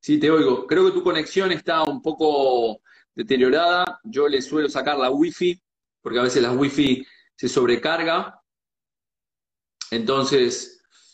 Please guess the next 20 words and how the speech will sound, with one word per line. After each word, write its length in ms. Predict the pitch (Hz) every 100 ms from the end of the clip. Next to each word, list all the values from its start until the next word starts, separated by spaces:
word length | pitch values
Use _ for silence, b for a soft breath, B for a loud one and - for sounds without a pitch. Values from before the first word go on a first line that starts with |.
| b _ _
eh, 720 | 120 117 117 117 117 113 -
a 120 | 110
ver, 240 | 127 151 151
te 80 |
hemos 180 | 135 127
perdido 360 | - 120 135 131
de 60 |
nuevo. 540 | 139 175 190 202 196 - _ _ _ _ _ _ _ _ _ _ _ _ _ _ _ _ _ _ _ _ _ _ _ _ _ _
No 120 | 117 117
sé 100 | 123
si 160 | 120
tienes 260 | 123 120 117
datos, 560 | 147 156 156 156 147 127
a 80 |
ver 100 | 120
si 160 | 120 123
te 80 | 117
volvemos 420 | 120 131 123 123
a 80 | 110
conectar 580 | 113 113 143 143 147